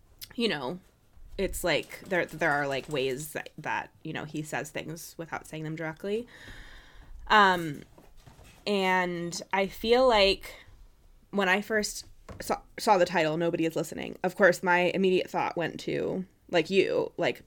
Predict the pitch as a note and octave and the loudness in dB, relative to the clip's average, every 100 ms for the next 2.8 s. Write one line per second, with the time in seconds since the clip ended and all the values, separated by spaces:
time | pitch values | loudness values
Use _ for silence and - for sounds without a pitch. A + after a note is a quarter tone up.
0 | _ - F3 - F#3+ _ _ - - - | _ -6 -6 -6 -10 _ _ -20 -16 -8
1 | E3 - D#3+ D3 - _ _ _ _ _ | -8 -6 -2 -2 -2 _ _ _ _ _
2 | _ F3 D3+ D3+ C#3+ - - | _ -6 -4 -4 -4 -6 -8